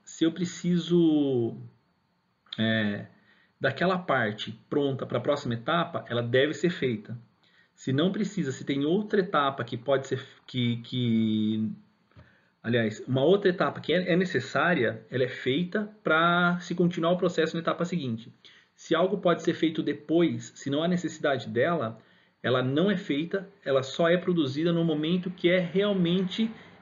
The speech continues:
imprescindível sua realização, pra não perder tempo e não acabar atrapalhando aí, tá joia? Vamos dar uma olhada aqui, ó.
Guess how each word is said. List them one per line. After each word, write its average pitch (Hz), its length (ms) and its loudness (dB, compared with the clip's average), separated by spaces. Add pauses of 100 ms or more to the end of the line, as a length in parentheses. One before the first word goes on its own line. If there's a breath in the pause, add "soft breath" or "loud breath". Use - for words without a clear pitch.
(180 loud breath)
imprescindível 180 920 2
sua 170 180 -4
realização, 165 800 -2 (480 soft breath)
pra 127 100 -4
não 139 140 -2
perder 147 280 -4
tempo 175 420 -4
e - 20 2
não 175 160 2
acabar 160 540 -2
atrapalhando 147 760 -4
aí, 170 220 -6 (420)
tá 131 120 -18
joia? 156 420 -6 (2500 loud breath)
Vamos 160 180 12
dar 185 100 12
uma 185 100 10
olhada 151 420 6
aqui, 131 480 -2
ó. - 320 -2